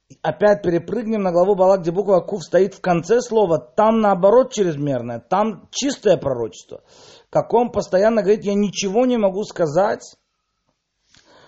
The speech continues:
что бы мне не повелел Всевышний». Постоянно он это повер-, э, повторяет. Да, то есть Билам, он был пророком, равным по уровню Моше,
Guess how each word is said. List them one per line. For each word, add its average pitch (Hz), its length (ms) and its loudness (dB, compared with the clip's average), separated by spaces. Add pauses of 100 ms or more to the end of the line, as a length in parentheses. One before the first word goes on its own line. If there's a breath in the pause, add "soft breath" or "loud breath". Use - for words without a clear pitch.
что - 360 0
бы 202 160 0
мне 196 540 -2 (120)
не 160 140 -4
повелел 170 460 -2
Всевышний». 185 580 -8
Постоянно 190 580 -6
он 196 140 -10
это 180 80 -8
повер-, 165 500 -8
э, 147 520 0
повторяет. 151 640 0 (540 soft breath)
Да, 143 120 0
то 170 120 -10
есть 127 120 -8
Билам, 156 400 0
он 175 140 -2
был 202 400 2 (420)
пророком, 165 800 0 (580)
равным 202 640 0
по - 140 -18
уровню 139 360 -2
Моше, 117 420 -10